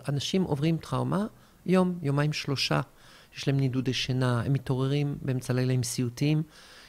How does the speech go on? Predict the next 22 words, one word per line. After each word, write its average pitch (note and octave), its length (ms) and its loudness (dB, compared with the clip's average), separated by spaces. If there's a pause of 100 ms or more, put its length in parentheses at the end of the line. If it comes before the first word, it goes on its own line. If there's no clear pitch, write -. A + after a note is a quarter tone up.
(140)
יש C#3 120 -4
להם C3+ 140 4
קצת - 300 -4
ככה - 260 -6
איזה C3 160 0
סערה, B2 480 2 (300)
סערת B2+ 340 -4
רגשות, C3+ 460 0 (480)
ולאט E3+ 280 0
לאט F3+ 120 -2
רואים D3+ 200 0
שהם C#3 200 -2
חוזרים B2+ 360 -4
לשגרה. - 440 -6 (640)
לא F3 300 4
כולם D#3+ 500 2 (160)
בסוף C3+ 400 -4
מגיעים C3 280 -2
לטיפול, F3+ 580 0 (140)
והרבה C3 460 -2
אנשים F#3 400 -2
דווקא, E3+ 440 -2